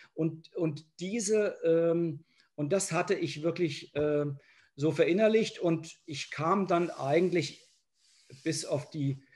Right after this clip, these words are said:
Erbsenzähler, ja, in den Spesenabteilungen, äh, äh, mit, mit allen eigentlich so, äh, ganz gut klar. Und wenn es mal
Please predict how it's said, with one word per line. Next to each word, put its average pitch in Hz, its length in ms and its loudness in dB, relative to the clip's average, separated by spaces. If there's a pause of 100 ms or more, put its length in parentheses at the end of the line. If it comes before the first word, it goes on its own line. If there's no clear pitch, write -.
(280)
Erbsenzähler, 185 800 2
ja, 156 280 2
in 147 120 -4
den 147 200 -2
Spesenabteilungen, 165 1120 0
äh, 151 360 0 (540)
äh, 147 220 4
mit, 139 420 0
mit 143 200 -4
allen 151 320 -2
eigentlich 135 600 -2
so, 127 600 -2
äh, 120 40 -4
ganz 127 260 -4
gut 131 160 -6
klar. 160 400 2
Und 143 240 -2
wenn 170 240 6
es 190 180 -2
mal 185 380 0